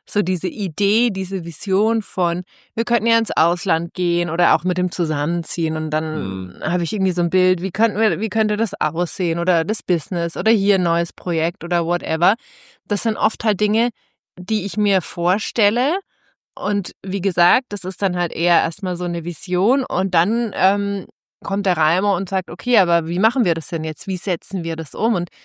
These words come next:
Speaker 1: ähm, was wir halt lernen durften, und das ist so spannend, das ist auch das, was wir in der, in der anderen Folge schon gesagt haben, als wir an diesem Punkt waren, so, „Oh nee, jetzt nimm doch nicht diese Energie raus. Ich hab doch gerade eine Vision und jetzt bist du schon wieder so am,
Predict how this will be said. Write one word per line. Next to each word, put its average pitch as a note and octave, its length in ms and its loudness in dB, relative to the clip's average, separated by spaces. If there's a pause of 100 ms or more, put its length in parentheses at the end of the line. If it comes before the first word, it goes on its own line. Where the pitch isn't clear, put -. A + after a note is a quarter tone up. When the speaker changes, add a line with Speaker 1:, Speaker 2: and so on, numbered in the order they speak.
(360)
Speaker 1:
ähm, F#3 260 -2
was F#3 200 -2
wir D4+ 180 4
halt G3+ 160 2
lernen G3+ 420 6
durften, G3 340 2
und F#3+ 120 0
das G3 160 0
ist G#3 140 -2
so G3 80 -4
spannend, G#3+ 440 2
das F#3 100 -2
ist - 80 -12
auch - 140 -2
das, F#3 220 -2
was F3 140 -6
wir E3 120 0
in E3+ 80 -2
der, D#3 320 0
in E3 80 -4
der D#3 120 0
anderen G#3 300 2
Folge E3+ 300 -4
schon F3 180 -8
gesagt D#3 440 -6
haben, F3+ 340 -2 (1300)
als G#3+ 180 0
wir A3+ 60 6
an G#3 60 4
diesem G3+ 220 0
Punkt C#4 360 2
waren, F3 520 4 (360)
so, G3 240 2
„Oh D3+ 340 -2
nee, D#3 360 0 (140)
jetzt - 220 -4
nimm A3 140 6
doch G#3+ 100 2
nicht A3 240 0
diese G3+ 180 0
Energie F#3+ 440 2
raus. D3 260 -4
Ich - 140 -10
hab G#3+ 120 -4
doch G#3+ 120 -4
gerade F#3 240 0
eine F#3 120 0
Vision F3+ 440 -2
und F3 120 -6
jetzt G3 220 -4
bist A3+ 200 -6
du A#3 60 0
schon G#3+ 200 2
wieder G#3 220 2
so G3+ 140 0
am, F3 320 2